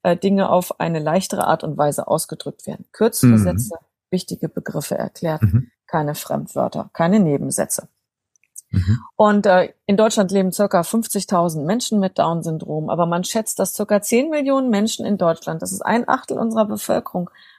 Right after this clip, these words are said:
Speaker 1: von leichter Sprache profitieren würden, weil sie ganz einfach einen anderen Bildungshintergrund haben oder einen anderen, äh, Herkunftshintergrund, Deutsch vielleicht nicht die Muttersprache ist.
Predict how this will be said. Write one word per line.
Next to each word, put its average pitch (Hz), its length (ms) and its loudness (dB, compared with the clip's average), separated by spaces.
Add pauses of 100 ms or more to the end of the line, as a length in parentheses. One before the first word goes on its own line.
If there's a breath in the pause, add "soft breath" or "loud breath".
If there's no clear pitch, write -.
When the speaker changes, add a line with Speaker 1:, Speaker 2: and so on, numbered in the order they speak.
Speaker 1:
von 214 160 2
leichter 214 320 4
Sprache 202 380 0
profitieren 208 880 -2
würden, 175 340 0
weil 190 120 4
sie 196 140 -2
ganz 185 240 -2
einfach 185 460 -2 (320 loud breath)
einen 202 160 0
anderen 208 280 4
Bildungshintergrund 160 920 -2
haben 156 240 0
oder 165 200 0
einen 175 240 0
anderen, 180 360 0 (400 loud breath)
äh, 185 80 4
Herkunftshintergrund, 170 1080 0
Deutsch 214 300 4
vielleicht 180 300 2
nicht 180 160 -6
die 180 80 -2
Muttersprache 143 680 -6
ist. - 220 -14